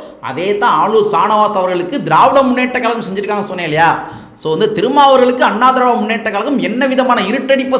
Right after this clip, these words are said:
செஞ்சாங்க அப்படின்றத முத பார்த்துருவோம். அதை பார்த்தா தான் இது வந்து புரியும். இரண்டாயிரத்தி இருபது அப்படின்னு நினைக்கிறேன், இரண்டாயிரத்தி இருபதுல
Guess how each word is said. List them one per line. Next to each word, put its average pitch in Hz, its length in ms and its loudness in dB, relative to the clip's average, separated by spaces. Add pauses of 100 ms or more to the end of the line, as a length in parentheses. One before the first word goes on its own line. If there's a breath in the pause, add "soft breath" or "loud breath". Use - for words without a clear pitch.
செஞ்சாங்க 208 360 0
அப்படின்றத 156 300 -2
முத 180 300 0
பார்த்துருவோம். 160 520 -2
அதை 135 180 -4
பார்த்தா 175 200 -2
தான் 180 460 0
இது 185 220 0
வந்து 202 200 0
புரியும். 139 360 -6 (560 loud breath)
இரண்டாயிரத்தி 285 680 4
இருபது 247 640 2
அப்படின்னு - 240 -4
நினைக்கிறேன், 139 600 -6
இரண்டாயிரத்தி 202 540 0
இருபதுல 165 480 -2